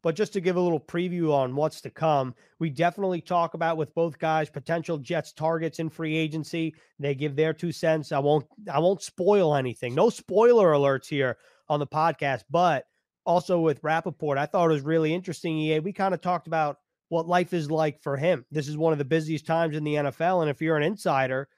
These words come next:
you're running on fumes for probably a week and a half, maybe more, and he gave a little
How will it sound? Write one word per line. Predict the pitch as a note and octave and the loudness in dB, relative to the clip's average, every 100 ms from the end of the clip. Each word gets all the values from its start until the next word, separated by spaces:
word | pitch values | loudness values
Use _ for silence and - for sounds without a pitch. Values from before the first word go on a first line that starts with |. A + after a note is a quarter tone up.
| _ _ _ - | _ _ _ -12
you're | D3 F3+ F#3 F3 | -2 0 0 -4
running | D#3 E3 F3+ E3 | 0 2 2 2
on | C#3+ C3 _ | 0 -2 _
fumes | D3+ F3+ C4+ A3 C#3+ A#2 | -6 -2 0 0 -2 -8
for | - D3 C3 B2+ - F3+ | -6 -2 0 -2 -8 -8
probably | E3+ G3 G3+ D3+ C#3 C3 - F#4 _ _ - - _ - | -4 -4 -4 -4 -4 -6 -10 -20 _ _ -20 -20 _ -4
a | D3+ | -2
week | C#3+ F#3+ | -2 -2
and | G#3 | 0
a | E3 | 0
half, | C#3 G#3 C4 | 0 -4 -6
maybe | F3 E3+ E3 | -4 -4 -2
more, | D#3+ E3 B3+ C#4 | 0 2 2 0
and | D#3+ D3+ | 0 0
he | F#3 | -2
gave | F#3+ F#3 | -2 -2
a | |
little | F#3 F#3+ F3+ | 0 0 0